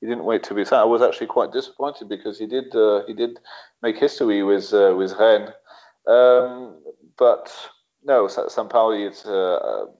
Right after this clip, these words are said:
I mean, uh, <laughs> it's a, certainly a dressing room character, and, uh, I think he fits. Uh, he fits a bill for, for Marseille. I think it's a, I think it's a good fix, but again,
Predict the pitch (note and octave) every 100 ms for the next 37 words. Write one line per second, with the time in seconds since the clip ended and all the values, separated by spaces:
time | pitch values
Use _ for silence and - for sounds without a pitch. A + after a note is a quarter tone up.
0 | - - F#2 F2+ F2 F2 E2+ E2+ E2 -
1 | - B2 - - _ - G2 - - B2
2 | G2+ G#2+ G2 G#2 G#2+ A#2 G2+ G#2 G#2+ G#2
3 | G#2 F#2+ - G#2 G2+ F#2+ G2 G2 G2 -
4 | - - A#2 F3 - C#3+ D3 - - C3+
5 | C3 B2+ D3 C#3 C3+ D3+ C3 D#2 - _
6 | - A2 G#2 - G#2+ G#2+ A2 A2+ F2 D2
7 | E2 A2+ A2 A#2 - A2 G2 - - _
8 | - - E3 D3+ A#2 A#2 C#3 - A2 A2
9 | - A2 F#2 F#2 G#2 C3+